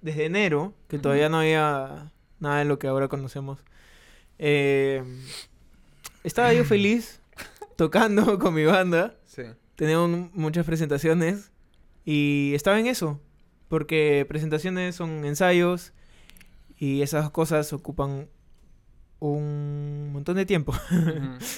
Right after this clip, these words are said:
Speaker 1: Eh, entrevistas y tal. Entonces, todo era, casi todo era la banda, en verdad.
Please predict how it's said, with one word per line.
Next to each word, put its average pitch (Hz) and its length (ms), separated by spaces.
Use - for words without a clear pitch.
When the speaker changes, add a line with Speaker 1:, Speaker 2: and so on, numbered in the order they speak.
Speaker 1:
Eh, 139 800
entrevistas 165 1040
y 143 80
tal. 156 400
Entonces, 165 420
todo 190 160
era, 214 420
casi 240 240
todo 285 160
era 294 100
la 262 100
banda, 170 400
en 160 80
verdad. 156 260